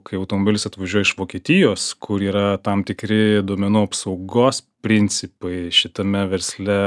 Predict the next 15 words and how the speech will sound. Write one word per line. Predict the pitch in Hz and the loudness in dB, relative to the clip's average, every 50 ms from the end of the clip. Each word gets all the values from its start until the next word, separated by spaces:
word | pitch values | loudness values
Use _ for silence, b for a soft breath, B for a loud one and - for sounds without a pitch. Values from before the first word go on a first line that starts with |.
| 98 98 95 87 82 b b b _ - | 2 0 0 -2 -6 b b b _ -12
kaip | - 82 - | -12 -10 -10
čia, | - - 85 - - | -10 -12 -12 -10 -2
mūsų | 120 131 143 139 - 101 95 | 0 0 0 0 -2 -4 -4
versle | 98 95 - 117 113 107 | -4 -4 0 0 2 2
nenaudingi, | 104 101 101 98 95 95 117 117 113 104 92 95 90 | 2 2 0 -2 -2 0 0 2 2 2 0 -2 -6
bet | 92 90 - - - - _ - | -6 -8 -8 -10 -16 -16 _ -8
par-, | 110 107 107 | -8 -8 -6
perpardavė | - - 107 107 - - - 92 92 95 101 95 95 98 101 98 98 98 95 92 95 | -2 2 2 2 2 0 -6 -4 -2 0 0 0 0 0 -2 -2 -4 -4 -4 0 0
versle | 98 95 - - 107 101 | 0 0 2 2 4 4
naudingi, | 98 95 92 98 120 147 139 120 98 - | 4 4 4 2 4 4 4 4 2 0
kai, | - 104 95 92 92 B B B B B B B B B B B B B - | -2 -4 -4 -6 -6 B B B B B B B B B B B B B -16
kai | - - 101 98 98 98 98 98 98 98 98 98 98 98 _ - | -10 -6 -4 -2 0 0 0 0 0 0 0 -2 -4 -4 _ -2
tokio | - 110 113 - - 104 | 0 0 0 2 0 -4
tipo | - - 117 101 - - 110 104 101 101 98 101 104 - 104 | -2 0 -2 0 2 2 2 4 4 4 2 0 -2 -2 -4
informacija, | 101 - - 101 98 101 104 107 107 - - - - 101 98 101 98 98 | -6 -2 -2 0 0 2 2 2 2 0 -2 -4 -4 -2 -2 0 0 0